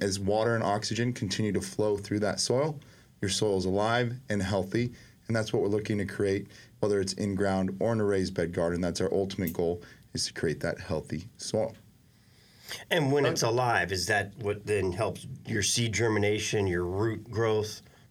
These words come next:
Speaker 1: Uh, when you're growing organically, you're relying on that soil microbiology to pass nutrients along to the plants and create an ecosystem. So there's millions and millions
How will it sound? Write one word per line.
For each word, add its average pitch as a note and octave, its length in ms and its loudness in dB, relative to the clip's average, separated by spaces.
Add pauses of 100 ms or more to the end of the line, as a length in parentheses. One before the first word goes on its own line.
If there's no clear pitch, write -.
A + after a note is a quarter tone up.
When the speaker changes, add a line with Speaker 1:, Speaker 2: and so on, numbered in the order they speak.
(180)
Speaker 1:
Uh, G2+ 160 0
when G#2+ 100 2
you're A2 100 2
growing B2+ 280 2
organically, G2+ 640 0
you're F#2+ 160 2
relying G#2 420 2
on G#2 140 2
that G2 160 0
soil G2 440 0
microbiology F#2 1040 0
to G2+ 80 -2
pass G#2 400 -2
nutrients G2+ 460 -2
along F#2+ 320 2
to F2 40 0
the E2+ 60 0
plants F2 400 -2
and F2+ 180 -2
create F#2+ 400 0 (360)
an A2 100 0
ecosystem. - 800 0
So F2 160 0
there's F2 260 0
millions A2+ 460 2
and G2+ 100 0
millions G2 420 0